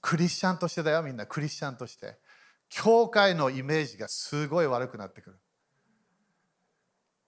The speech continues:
ヤコブも言ったでしょ。ある人たちが教会に入ってきて、私たちのようなものではない。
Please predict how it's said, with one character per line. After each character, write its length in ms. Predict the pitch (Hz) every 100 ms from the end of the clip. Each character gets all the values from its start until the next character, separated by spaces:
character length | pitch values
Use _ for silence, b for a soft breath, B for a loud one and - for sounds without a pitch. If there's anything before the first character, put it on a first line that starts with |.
| _ _ _ _
ヤ 200 | 123 165
コ 120 | 202
ブ 80 | 190
も 60 | 175
言 100 | 185
っ 20 |
た 140 | 196
で 60 | 185
し 80 | 185
ょ。 80 | 170
あ 60 |
る 100 | 185
人 80 | 160
た 120 | 180
ち 100 | 175
が 100 | 160
教 240 | - 180 175
会 200 | 170 165
に 60 |
入 180 | 147 160
っ 20 |
て 100 | 160
き 60 | 151
て、 100 | 160
私 340 | 131 135 160
た 100 | 175
ち 100 | 151
の 80 | 143
よ 260 | 135 175 202
う 40 |
な 120 | 170
も 140 | 143 135
の 80 | 127
で 80 |
は 120 | 117 110
な 260 | 104 110
い。 120 | 139